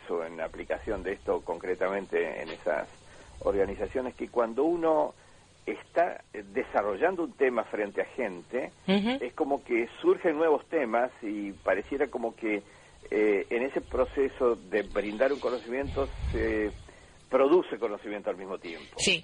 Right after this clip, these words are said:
Speaker 2: sí, porque justamente ahí uno se da cuenta, creo, que uno es un s-, simple instrumento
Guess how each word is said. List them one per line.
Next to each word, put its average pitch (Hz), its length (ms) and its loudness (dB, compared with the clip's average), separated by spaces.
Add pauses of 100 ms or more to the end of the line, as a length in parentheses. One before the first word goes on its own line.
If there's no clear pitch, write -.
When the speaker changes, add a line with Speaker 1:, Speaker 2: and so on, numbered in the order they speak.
(140)
Speaker 2:
sí, 170 280 -4 (240)
porque 175 300 2
justamente 220 520 2
ahí 220 160 4
uno 226 180 -2
se 202 160 -2
da 196 140 4
cuenta, 196 420 2
creo, 185 460 4 (260)
que 185 120 0
uno 196 160 2
es 208 160 4
un 202 240 2
s-, - 320 0
simple 233 380 2
instrumento 202 920 0